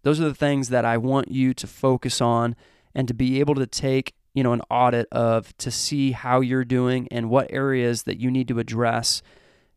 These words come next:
you know, more emphatically in order to have higher levels of success and to gain some momentum.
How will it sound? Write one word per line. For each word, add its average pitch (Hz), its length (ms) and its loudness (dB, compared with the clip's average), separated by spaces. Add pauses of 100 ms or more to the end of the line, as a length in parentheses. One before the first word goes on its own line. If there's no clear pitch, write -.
you 131 140 0
know, 117 140 4
more 135 440 6
emphatically 123 840 0 (340)
in 131 120 0
order 143 260 6
to 127 140 -6
have 120 300 -2
higher 131 380 0
levels 123 340 2
of 120 100 -4
success 127 600 -2
and 131 120 -4
to 120 60 -4
gain 143 280 -2
some 156 160 -4
momentum. 123 480 0